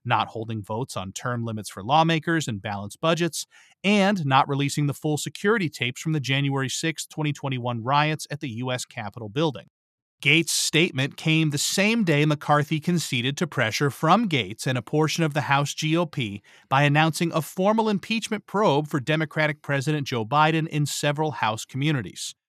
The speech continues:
In January, McCarthy won the speakership on his fifteenth vote after making several promises to a faction of his party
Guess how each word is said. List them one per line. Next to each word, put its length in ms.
In 140
January, 600
McCarthy 480
won 240
the 80
speakership 680
on 160
his 240
fifteenth 540
vote 400
after 300
making 340
several 400
promises 600
to 140
a 60
faction 480
of 160
his 160
party 420